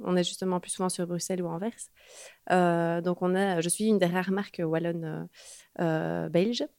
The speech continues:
Euh, voilà, moi j'ai toujours été passionnée par, euh, par le textile, par la mode. Euh, j'ai eu la chance de démarrer ma carrière, euh, en tant qu'acheteuse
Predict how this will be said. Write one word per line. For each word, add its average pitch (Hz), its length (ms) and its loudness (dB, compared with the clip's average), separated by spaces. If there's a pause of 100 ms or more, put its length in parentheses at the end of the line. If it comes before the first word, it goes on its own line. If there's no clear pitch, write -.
(840)
Euh, 170 100 4
voilà, 175 260 6
moi 202 120 6
j'ai 175 480 2
toujours 196 240 0
été 190 160 2
passionnée 185 440 0
par, 180 260 -4
euh, 180 440 -4
par 185 160 2
le 208 80 8
textile, 202 480 -4
par 190 160 -2
la 170 120 0
mode. 208 420 0 (600)
Euh, 180 140 6
j'ai 180 100 4
eu 175 40 6
la 180 120 6
chance 196 220 2
de 185 80 0
démarrer 180 320 2
ma 180 140 0
carrière, 185 540 0
euh, 165 640 0
en 175 140 0
tant 185 160 -2
qu'acheteuse 196 520 -2